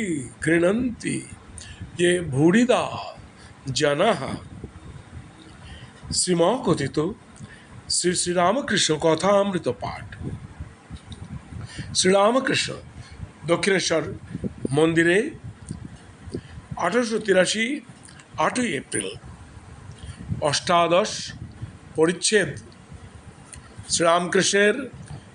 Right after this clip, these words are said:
ঈশ্বরাবেশ, তাহার মুখে ঈশ্বরের বাণী। শ্রীযুক্ত অধর সেনের দ্বিতীয় দর্শন,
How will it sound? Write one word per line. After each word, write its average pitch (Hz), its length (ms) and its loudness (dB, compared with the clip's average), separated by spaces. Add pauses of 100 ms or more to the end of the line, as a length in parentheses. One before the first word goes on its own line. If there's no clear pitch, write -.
(320)
ঈশ্বরাবেশ, 175 920 4 (1500)
তাহার 160 380 4
মুখে 180 580 2 (640)
ঈশ্বরের 165 400 4 (600)
বাণী। 147 580 2 (4000)
শ্রীযুক্ত 180 580 2 (960)
অধর 151 300 4
সেনের 175 460 -2
দ্বিতীয় 180 360 4
দর্শন, 117 400 0